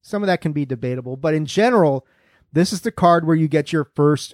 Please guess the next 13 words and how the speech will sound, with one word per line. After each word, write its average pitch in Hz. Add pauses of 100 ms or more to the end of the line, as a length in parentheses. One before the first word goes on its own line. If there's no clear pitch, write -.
(140)
truly 151
great 123
WrestleMania 127
match. 123 (580)
And 131 (720)
I 151
think 180 (220)
that 160
combined 165
with 143
Hogan 156
Andre 147
really 156